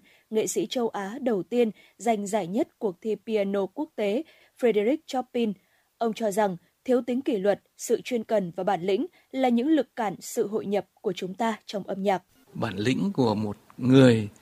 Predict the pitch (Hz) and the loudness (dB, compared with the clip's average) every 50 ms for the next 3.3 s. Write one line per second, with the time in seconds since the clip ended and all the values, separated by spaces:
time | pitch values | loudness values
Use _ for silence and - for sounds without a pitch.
0 | - _ _ - - 107 107 113 110 107 - - - - 123 117 110 110 107 107 | -20 _ _ -4 -2 -2 0 -2 -4 -4 -6 -10 -6 -4 -2 -2 -2 -2 -4 -4
1 | 104 104 101 104 104 104 104 98 - - - - 107 - - - - - 170 175 | -6 -6 -8 -8 -10 -10 -12 -14 -18 -18 -14 -12 -12 -12 -12 -6 0 0 2 2
2 | 170 165 156 156 160 143 123 - - - 104 104 - - 110 - - - - - | 0 0 -2 -2 -2 -2 -2 -2 -2 -2 -2 -2 -2 -2 -4 -4 -4 -6 -4 -2
3 | 165 - - 175 208 | -2 -2 0 -2 -6